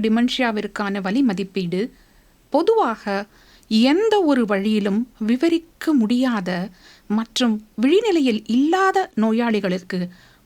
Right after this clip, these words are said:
ஒரு மருத்துவ பணியாளர் மூலம் நடத்தப்படுகிறது. மதிப்பீட்டு கூறுகள், ம், மூச்சு விடுவது, முணங்குவது, முகம்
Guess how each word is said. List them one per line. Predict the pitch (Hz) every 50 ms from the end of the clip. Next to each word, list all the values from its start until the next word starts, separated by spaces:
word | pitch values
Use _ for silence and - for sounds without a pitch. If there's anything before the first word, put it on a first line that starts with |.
| _
ஒரு | 202 214 226 220 202 196 202 202 - - - - _ - 220 254
மருத்துவ | 285 330 415 453 440 - - 370 330 254 254 -
பணியாளர் | 214 226 247 277 277 247 226 214 202 196 185
மூலம் | 180 180 175 175 214 285 277 - - - 190 202
நடத்தப்படுகிறது. | 190 185 185 - 240 220 - 202 175 175 180 185 165 165 - - - - - _ _ _ _ _ _ _ _ _ _ _ _ _ _ _ _ 190 185
மதிப்பீட்டு | 185 190 220 220 214 - 226 214 214 - - 196 196 -
கூறுகள், | 240 254 269 269 262 277 285 381 440 440 - _ _ _ _ _ _ _ _ _ _ _ _ _ _ _ _ _ _ _ _ _ _ _ _
ம், | 320 320 320 320 320 320 311 311 302 294 285 269 254 240 233 220 214 202 190 196 190 _ _ _ _ _ _ _ _ _ _ _ _ _ _ _ _ _
மூச்சு | 208 220 294 403 381 - 330 285 233
விடுவது, | 220 208 190 190 180 180 208 311 440 - _ _ _ _ _ _ _ _ _ _ _ _ _ _ _ _ _ _ _ _ _ _ _ _ _ _ _ 220
முணங்குவது, | 220 240 294 359 392 370 320 240 202 190 180 175 180 254 339 - _ _ _ _ _ _ _ _ _ _ _ _ _ _ _ _ _ _ _ _ _ _ _
முகம் | 214 214 220 233 - 349 349 311